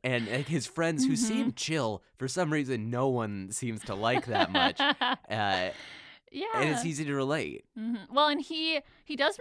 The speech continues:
Speaker 2: make friends, but he makes friends with, like, the annoying girl who's, like, really smart, who is kind of an outcast, and makes friends with
Speaker 1: Mm.
Speaker 2: Ron, who's, like, not liked either. Like, the Weasleys aren't liked. So his friends, he becomes, like, he's not friends with the cool kids. But there is still that message in, like,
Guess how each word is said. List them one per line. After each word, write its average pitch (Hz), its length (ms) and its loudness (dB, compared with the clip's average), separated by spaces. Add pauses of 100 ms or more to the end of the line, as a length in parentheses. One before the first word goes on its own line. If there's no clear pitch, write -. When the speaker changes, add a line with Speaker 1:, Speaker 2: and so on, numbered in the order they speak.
Speaker 2:
make 427 100 -2
friends, 220 260 -2
but 240 120 0
he 254 80 0
makes 202 260 -2
friends 208 320 -2
with, 180 180 -8
like, 185 200 -4
the 196 160 -4
annoying 196 540 -2
girl 165 340 0
who's, 180 180 -6
like, 170 140 -6 (100)
really 180 320 -4
smart, 165 380 -4
who - 160 -8 (180)
is 202 120 -10
kind 147 280 -8
of 175 80 -8
an 160 180 -8
outcast, 170 540 -4
and 190 80 -6
makes 175 140 -8
friends 185 160 -4
with 170 100 -10
Speaker 1:
Mm. - 40 -6
Speaker 2:
Ron, 180 340 4
who's, 180 240 -4
like, - 340 -4 (100)
not 160 320 -4
liked 165 300 -10
either. 160 300 -10
Like, 160 180 -8
the 180 80 -8
Weasleys 160 520 -10
aren't 151 180 -8
liked. - 300 -10
So 175 160 -6
his 185 220 -4
friends, 208 460 -2
he 185 120 -6
becomes, 202 360 -8
like, - 220 -6 (220)
he's 196 140 -6
not 254 220 -2
friends 180 240 -4
with 143 120 -12
the - 80 -20
cool 185 220 -8
kids. 156 300 -12 (340)
But 240 200 2
there 196 120 0
is 202 140 -2
still 214 160 -2
that 170 160 0
message 196 380 -6
in, 170 120 -6
like, 165 300 -8